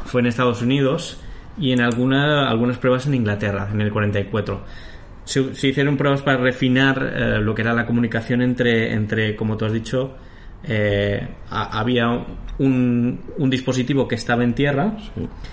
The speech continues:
Speaker 1: y otro que estaba en aviones. Y as-, y se, lo que se pretendía era una comunicación segura entre el avión y, y tierra.
Speaker 2: Ujú.
Speaker 1: Una comunicación bidireccional que fuera, bueno, secreta.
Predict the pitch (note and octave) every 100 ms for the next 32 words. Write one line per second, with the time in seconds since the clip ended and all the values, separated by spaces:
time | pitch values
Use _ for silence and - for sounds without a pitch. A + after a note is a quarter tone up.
0 | - - C3 C3+ C3 C#3+ C#3 - C3+ C#3+
1 | - A#2+ A2+ G#2+ G#2+ - - - - -
2 | - A2+ - A#2+ A2+ G#2 G#2 G#2+ G#2+ A2+
3 | A2+ A#2+ B2+ C3 A#2+ A#2 A2+ A#2 A#2 A#2
4 | A#2+ C3 B2+ C#3 C#3 C#3 D3+ B2+ A2+ A2+
5 | A2 A2 A#2+ D3 F#3+ - - - - -
6 | - A#2+ A2 G#2 G2+ G2 G2 G2 - -
7 | - - G#2+ G#2 G2 G#2 F#2+ A#2+ - -
8 | - A2+ A2 C3+ - - - - A2 G#2+
9 | A2+ A2+ A2+ B2+ B2 A#2+ A#2+ - C3+ D3+
10 | F3 G3+ A3+ - - - - - A#2+ -
11 | B2 B2 C3+ - - G#2+ G2+ - - G2+
12 | F#2+ F2+